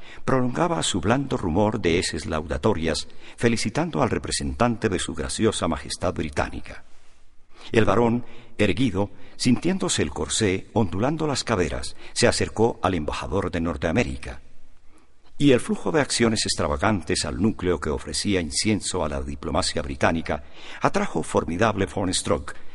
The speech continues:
representante del Imperio Alemán. Satélite de su órbita era el azafranado conde Crispi, representante del Imperio Austrohúngaro. Habló confidencial el yanqui.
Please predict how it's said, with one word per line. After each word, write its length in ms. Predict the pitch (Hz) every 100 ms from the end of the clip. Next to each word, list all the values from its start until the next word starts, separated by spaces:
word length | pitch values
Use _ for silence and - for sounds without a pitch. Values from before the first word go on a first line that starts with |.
| -
representante 800 | - 107 107 - 87 - 156 143
del 140 | 113 82
Imperio 440 | 69 101 92 92
Alemán. 440 | 78 73 73 - - - - - - - -
Satélite 640 | - - - 90 92 92
de 120 | 85 80
su 180 | -
órbita 440 | 95 117 107 107 98 - - -
era 240 | 156 139
el 180 | 107 110
azafranado 720 | 95 - 101 - 80 120 127
conde 360 | - - 143 -
Crispi, 480 | 170 180 - 67 65 - - -
representante 840 | 107 - - 67 - 120 120 127
del 160 | 98 80
Imperio 460 | 69 107 90 98
Austrohúngaro. 880 | - 123 - 120 120 78 - 62 57 - - - - - - -
Habló 280 | 107 170
confidencial 760 | - 170 - - 78 - 117 107
el 140 | 87
yanqui. 400 | - 71 - -